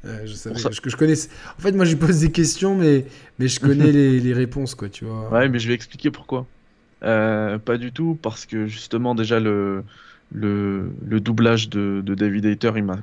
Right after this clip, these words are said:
Speaker 2: complètement sorti du jeu. Chaque fois qu'il y avait une partie, euh,
Speaker 1: C'est,
Speaker 2: un
Speaker 1: c'est
Speaker 2: peu
Speaker 1: vrai, quoi, tu vois.
Speaker 2: scénaristique, ouais,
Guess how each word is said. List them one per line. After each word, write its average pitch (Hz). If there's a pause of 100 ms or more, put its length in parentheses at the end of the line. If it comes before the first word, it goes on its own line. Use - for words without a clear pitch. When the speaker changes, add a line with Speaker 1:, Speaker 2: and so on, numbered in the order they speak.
Speaker 2:
complètement 113
sorti 107
du 104
jeu. 101 (280)
Chaque 113
fois 113
qu'il 110
y -
avait 101
une 104
partie, 104
euh, 92 (200)
Speaker 1:
C'est, -
Speaker 2:
un 120
Speaker 1:
c'est 113
Speaker 2:
peu -
Speaker 1:
vrai, -
quoi, -
tu -
vois. 117
Speaker 2:
scénaristique, 107 (520)
ouais, 107